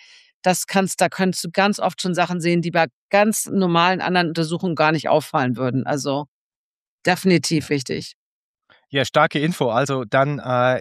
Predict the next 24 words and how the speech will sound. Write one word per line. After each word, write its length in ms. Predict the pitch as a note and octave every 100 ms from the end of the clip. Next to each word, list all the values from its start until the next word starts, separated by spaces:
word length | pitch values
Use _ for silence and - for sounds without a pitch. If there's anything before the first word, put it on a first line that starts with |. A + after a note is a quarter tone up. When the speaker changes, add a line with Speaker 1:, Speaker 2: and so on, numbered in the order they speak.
| C3+
Speaker 2:
jeder 320 | B2+ D3 B2+
ab 120 | C#3 _
mal 400 | B2+ C3+ C3+ A2+
zu 120 | - C3+
einem 160 | C3
sehr, 160 | A#2 C#3+
sehr 100 | D3+
guten 340 | C#3+ C#3 C3+ - -
Augenarzt 540 | B2+ E3 C#3+ D3 -
statt 200 | - C#3
einem 160 | D3 B2
Optiker, 520 | C#3+ - - D#3+ D3
hast 180 | C#3 -
du 60 |
ja 120 | C3 C3
auch, 200 | C3 -
äh, 160 | C3+
gut 200 | B2 D3+
gesagt. 400 | - C3 D3 D#3+
Ich 80 | -
denke 180 | D3+ C#3
mal, 140 | C#3+
der 120 | C3+ C3+
Optiker, 440 | - D#3+ D3+ D3